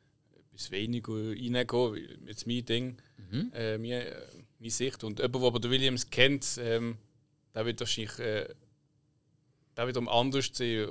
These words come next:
Speaker 1: Weil für mich ist wirklich, er macht eigentlich den Film aus.
Speaker 2: Mhm.
Speaker 1: Weil, äh, ganz ehrlich, äh, für mich, die Story ist schnell erzählt. Es ist,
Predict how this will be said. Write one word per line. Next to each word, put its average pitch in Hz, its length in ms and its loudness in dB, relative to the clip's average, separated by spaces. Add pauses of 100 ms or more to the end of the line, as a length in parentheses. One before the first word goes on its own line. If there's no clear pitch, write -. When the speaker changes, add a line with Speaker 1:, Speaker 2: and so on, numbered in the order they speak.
Speaker 1:
Weil - 160 -12
für - 100 -8
mich 135 240 2
ist 135 60 2
wirklich, - 220 -2
er 123 200 10
macht 139 220 6
eigentlich 120 120 2
den 120 120 2
Film 123 340 0
aus. - 240 -2 (200)
Speaker 2:
Mhm. 110 360 -4
Speaker 1:
Weil, 123 180 0
äh, - 100 -4
ganz 123 240 4
ehrlich, 127 240 10 (180)
äh, - 100 -8
für 120 120 -6
mich, 120 280 2
die - 80 -2
Story 123 720 2 (100)
ist - 140 -4
schnell 117 320 4
erzählt. 117 500 2
Es - 160 -4
ist, - 480 0